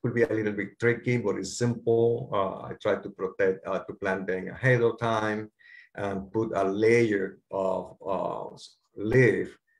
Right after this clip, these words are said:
to, uh, protect them from freezing and covering with a fabric. And in March, last week of March, every year I harvesting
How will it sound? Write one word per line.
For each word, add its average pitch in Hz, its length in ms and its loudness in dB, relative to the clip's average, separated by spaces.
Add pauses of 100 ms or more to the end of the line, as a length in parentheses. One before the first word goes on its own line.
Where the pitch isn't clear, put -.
(360)
to, 101 260 -8 (100)
uh, 92 280 0 (160)
protect 110 420 0
them 110 300 0
from 101 440 2
freezing 135 680 2 (580)
and 104 640 -4 (320)
covering 120 480 8
with 98 180 0
a 95 300 2
fabric. 123 580 2 (220)
And 101 600 -8
in 104 200 -6
March, 110 640 2
last 110 340 -2
week 143 360 -2 (200)
of 113 220 -4
March, 131 480 0
every 120 340 0
year 135 440 -2
I 95 160 -4
harvesting 98 800 -2